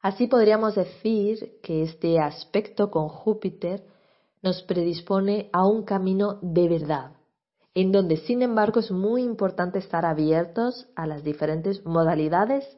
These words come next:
y matices de ella, y, por supuesto, no entrar en la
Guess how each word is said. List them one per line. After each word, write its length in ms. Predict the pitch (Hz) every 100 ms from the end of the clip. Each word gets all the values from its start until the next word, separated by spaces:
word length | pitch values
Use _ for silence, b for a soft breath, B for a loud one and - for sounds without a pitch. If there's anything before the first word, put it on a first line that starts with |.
| _
y 80 | 175
matices 600 | 165 160 160 208 214 175
de 100 | 156
ella, 420 | 147 139 139 190 240 _ _ _ _ _ _ _ _ _ _
y, 100 | -
por 240 | 165 156 156
supuesto, 580 | - 151 170 190 - 214
no 240 | 185 190
entrar 460 | 185 180 185 180 196
en 160 | 180
la 260 | 156 151